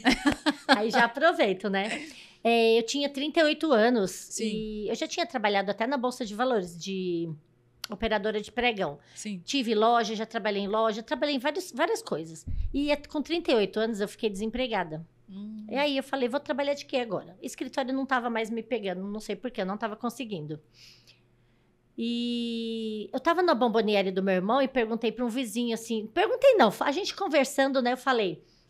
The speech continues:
Speaker 2: é, "Ah, eu preciso trabalhar, mas eu não sei do quê, acho que eu vou trabalhar de motorista."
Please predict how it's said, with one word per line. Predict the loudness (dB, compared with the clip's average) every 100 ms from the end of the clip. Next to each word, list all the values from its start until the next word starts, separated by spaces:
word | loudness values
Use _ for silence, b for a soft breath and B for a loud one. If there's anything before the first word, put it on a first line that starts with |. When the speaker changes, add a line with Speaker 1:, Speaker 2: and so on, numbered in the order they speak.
| b _ -6
Speaker 2:
é, | -2 0 0 -2 -2 -2 -2 -4 -4
"Ah, | -4
eu | -4
preciso | -4 -6 -6
trabalhar, | 0 2 4 4 6 6 6
mas | 0 0
eu | -2
não |
sei | -2 -2
do | -4
quê, | -4 0
acho | 0 0
que | -4
eu | -6
vou | -4
trabalhar | -2 0 0 0
de | 0
motorista." | -2 2 2 2 -4 -4 -6